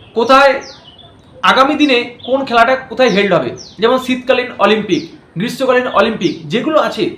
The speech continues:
কোথায় কাতার নাকি সুইডেন, কোথায় অনুষ্ঠিত হবে, কত সালে হবে, এই ব্যাপারটা একটু দেখে রাখো। Others country capital name,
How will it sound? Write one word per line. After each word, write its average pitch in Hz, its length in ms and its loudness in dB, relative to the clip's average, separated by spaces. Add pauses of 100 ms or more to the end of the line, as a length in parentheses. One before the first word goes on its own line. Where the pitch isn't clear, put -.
(480)
কোথায় 240 340 0
কাতার 208 420 2
নাকি 214 220 -4
সুইডেন, 233 380 -2 (100)
কোথায় 240 240 -2
অনুষ্ঠিত 220 360 -4
হবে, 175 360 0 (400)
কত 214 180 0 (120)
সালে 220 180 4
হবে, 185 240 0 (380)
এই 196 100 0
ব্যাপারটা 214 240 2
একটু 202 120 -8
দেখে 160 160 -2
রাখো। - 180 -2 (3000)
Others 302 280 4
country 262 240 0 (120)
capital 254 400 2
name, 185 180 2